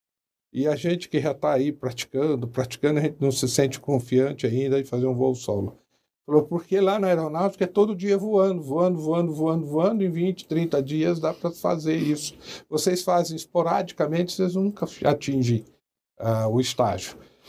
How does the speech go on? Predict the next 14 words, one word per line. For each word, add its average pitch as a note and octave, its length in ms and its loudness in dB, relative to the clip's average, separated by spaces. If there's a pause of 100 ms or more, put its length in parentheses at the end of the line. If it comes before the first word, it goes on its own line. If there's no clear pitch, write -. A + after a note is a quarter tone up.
(220)
Então, G3+ 300 0
no F3 120 -2
caso D3 320 0
da, B2+ 240 0
do B2+ 160 2
diridi, G#3 600 0
diridi, C#4 340 0
diridi, B3 320 0
vem F#3+ 180 0
cá, F#3 140 -2
Lili, F3+ 480 0 (400)
foram G#3 580 2
um C4 200 0
mês, A3+ 920 -2